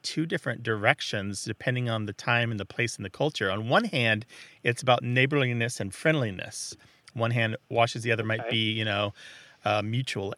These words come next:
Speaker 1: aid. Uh, it's about today you, tomorrow me. It's about our interdependence. But on the other hand, it can be about graft and corruption. Um, and it can be kind of threatening. You know, um, I pay you a little bit of money. You give me what I want.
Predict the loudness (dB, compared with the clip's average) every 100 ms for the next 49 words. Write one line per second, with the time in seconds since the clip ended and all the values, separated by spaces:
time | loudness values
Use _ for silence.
0 | 0 4 4 4 2 2 4 4 2 0
1 | -2 -2 0 0 -2 0 2 0 0 0
2 | 2 2 -2 -6 -4 -4 -2 0 2 2
3 | 0 -2 -4 -4 -2 -2 -6 -10 -14 -6
4 | -2 -2 -4 -2 -2 0 -2 0 0 0
5 | 0 0 -2 -4 -4 -2 -4 -4 6 8
6 | 8 2 -12 -12 -6 -2 2 2 0 -4
7 | -4 -8 -16 -20 -20 -6 -2 0 -2 -2
8 | -2 0 -2 -4 -6 -4 -2 -2 -6 -16
9 | -8 4 4 4 -10 -10 -12 -6 -2 -2
10 | 0 -2 -2 -8 -20 -18 -2 -2 0 0
11 | 0 0 0 -2 -2 -2 0 2 2 2
12 | 0 -4 0 0 0 -2 0 0 -2 0
13 | 2 2